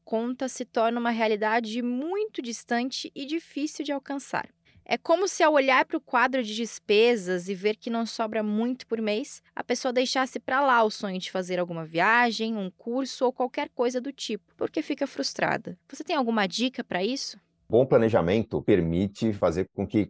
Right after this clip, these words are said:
Speaker 2: todo sonho complexo, todo objetivo complexo, seja uma viagem, seja uma celebração em família, seja uma transição de vida, né, sair da cidade pro campo ou vice-versa, é,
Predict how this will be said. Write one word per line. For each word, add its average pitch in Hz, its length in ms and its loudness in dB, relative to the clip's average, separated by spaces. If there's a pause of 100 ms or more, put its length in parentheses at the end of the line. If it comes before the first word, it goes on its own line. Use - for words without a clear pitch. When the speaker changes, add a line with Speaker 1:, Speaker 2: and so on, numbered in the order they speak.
Speaker 2:
todo 131 320 6
sonho 98 380 0
complexo, 92 720 2
todo 113 160 2
objetivo 98 480 2
complexo, 85 640 2
seja 85 180 -2
uma 85 200 -2
viagem, 82 600 0
seja 87 240 -4
uma 90 120 0
celebração 95 760 2
em 98 40 2
família, 82 640 0
seja 92 280 -2
uma 95 140 0
transição 123 720 2
de 98 200 -2
vida, 87 460 0
né, 85 140 -6
sair 92 240 0
da 90 100 2
cidade 90 400 0
pro 78 140 -2
campo 98 420 4
ou 80 80 2
vice-versa, 85 720 0
é, 90 300 2